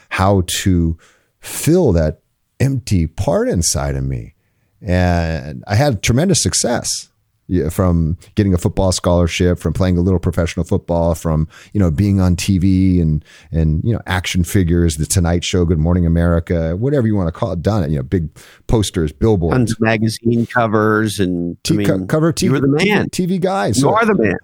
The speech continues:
Speaker 1: <laughs>
Speaker 2: At, but at a young age, right? I mean, that's the other thing. As a young athlete, I mean, you were getting a lot of accolades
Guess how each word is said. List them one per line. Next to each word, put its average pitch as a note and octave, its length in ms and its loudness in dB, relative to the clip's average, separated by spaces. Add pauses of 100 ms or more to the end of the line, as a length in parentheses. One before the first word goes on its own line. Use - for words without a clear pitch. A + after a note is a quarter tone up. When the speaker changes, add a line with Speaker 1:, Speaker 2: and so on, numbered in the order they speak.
Speaker 1:
<laughs> G#3 1300 -2
Speaker 2:
At, F3 160 -4
but E3 180 -4
at F3+ 160 -2
a F3 80 -2
young F#3 400 0
age, C3 220 0
right? A#2+ 200 2
I C#3 40 2
mean, A#2+ 200 2
that's C3+ 220 0
the B2 120 2
other A#2+ 120 0
thing. D3+ 320 0
As G#2+ 140 -2
a G#2 60 0
young A2+ 540 2 (680)
athlete, A#2 720 0
I G#2 40 0
mean, G#2 160 0
you A#2 140 2
were B2+ 80 0
getting G2+ 260 0
a G2 60 -2
lot F#2+ 240 0
of F#2+ 60 0
accolades F#2+ 840 -2